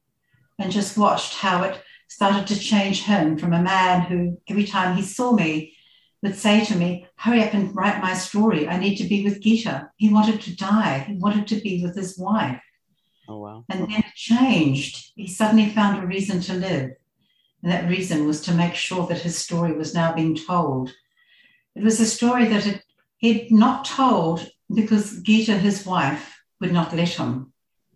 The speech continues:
Speaker 1: She had been very clear, "We will not talk about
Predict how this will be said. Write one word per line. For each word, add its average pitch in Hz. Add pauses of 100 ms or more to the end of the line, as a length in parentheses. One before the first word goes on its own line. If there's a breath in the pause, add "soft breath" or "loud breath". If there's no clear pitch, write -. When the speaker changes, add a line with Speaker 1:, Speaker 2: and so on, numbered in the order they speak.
(260)
Speaker 1:
She 180
had 175
been 165
very 214
clear, 160
"We 175
will 185
not 185
talk 196
about 165